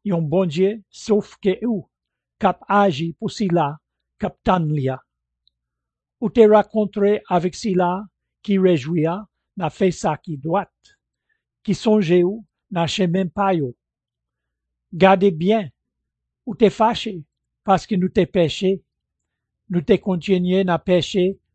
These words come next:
pandan anpil tan. Èske nou va sove? Paske nou te vini tankou yon moun ki pa pwòp. Tout zèv ladwatir nou, tankou yon rad ki sal nèt.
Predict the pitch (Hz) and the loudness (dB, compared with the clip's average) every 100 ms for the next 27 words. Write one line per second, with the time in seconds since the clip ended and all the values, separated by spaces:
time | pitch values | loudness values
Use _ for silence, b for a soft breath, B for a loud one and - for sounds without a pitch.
0 | _ - 175 165 165 165 151 185 160 - | _ -4 -2 0 0 -2 -4 -4 -4 -4
1 | 196 170 - _ _ _ _ _ _ _ | -4 -6 -14 _ _ _ _ _ _ _
2 | _ _ _ _ _ - 190 - 214 226 | _ _ _ _ _ -2 -2 0 2 2
3 | 185 175 - 170 139 170 233 _ _ _ | 2 0 -2 -4 -2 -4 -6 _ _ _
4 | _ _ _ _ _ _ _ - 190 - | _ _ _ _ _ _ _ 0 0 0
5 | 226 190 220 226 214 202 180 208 220 214 | 0 0 0 4 4 2 -2 -2 0 -2
6 | 208 202 233 208 190 180 185 233 233 208 | -2 -4 -2 -2 -2 0 -2 -2 -6 -12
7 | _ _ _ 220 - 185 - 214 220 - | _ _ _ -6 -2 -2 -2 -2 -4 -6
8 | _ _ _ _ _ _ _ _ _ _ | _ _ _ _ _ _ _ _ _ _
9 | _ 226 214 151 208 208 185 196 175 190 | _ -6 -6 0 4 4 4 2 4 2
10 | 180 - 190 170 160 170 220 _ _ _ | 2 -2 -4 -2 -4 -8 -10 _ _ _
11 | _ _ - 190 - 214 220 190 180 165 | _ _ -2 0 0 -4 -4 -4 -2 0
12 | 170 208 156 143 - 196 - 185 165 147 | 2 0 -2 -10 -8 -8 -2 0 0 0
13 | 185 202 | -4 -6